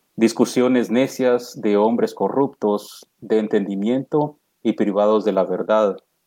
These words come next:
que toman la piedad como fuente de ganancia. Apártate de los tales". Esa es una forma como, esa ya es más un mandato. "Apártate de ellos",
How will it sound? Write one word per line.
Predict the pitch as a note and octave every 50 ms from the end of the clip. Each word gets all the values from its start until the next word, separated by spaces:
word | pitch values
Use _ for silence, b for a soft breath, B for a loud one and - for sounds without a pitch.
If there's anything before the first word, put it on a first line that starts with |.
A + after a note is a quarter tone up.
| _
que | - A2
toman | G2+ - G#2+ G#2 A2 A#2 A2 A2
la | G2+ -
piedad | - G2 G2 F2+ G#2 A2 A#2 B2 B2+ C3+ C#3 -
como | - F#2+ F#2+ F2 F2+
fuente | - - G#2 G2+ G2 - - G#2+ G2+ - -
de | - G2+
ganancia. | F2 F#2+ F#2 F2+ G2 A#2+ C3 B2 - - - F#2+ F2+ - _ _ _ _ _ _ _ _ _ _ _ _ _ _ _ _ _ _ _ _ _
Apártate | - G#2+ G#2 - - - C#3+ D3 C#3+ C#3+ - C#3+ C#3 C#3 - - C#3 C3+ C#3 C#3+ C#3 B2+
de | B2 - - G2+
los | F#2 F#2 F2+ - -
tales". | - A2 A2+ G#2+ F#2+ F2+ F2+ F2 - - - - - - - - - -
Esa | - E2 F2+ - -
es | G2 - _ _ _ _ -
una | - G2 F#2+
forma | - - A2 G#2+ G2+ G2 G2+ G2 F#2+
como, | - - - F#2+ - G#2+ G#2+
esa | G#2 - -
ya | A#2+ A2 A2+ A2
es | A2 G#2+ - -
más | G#2+ G#2+ G#2+ - -
un | A#2+ G#2
mandato. | G2 F#2 F#2 F#2+ F2+ B2 B2 - - - -
"Apártate | - G2+ G2 - - - C#3+ D#3 E3 D#3 D3+ C3+ - -
de | G#2+ A2+ B2 C3
ellos", | C3+ B2 G#2 - - -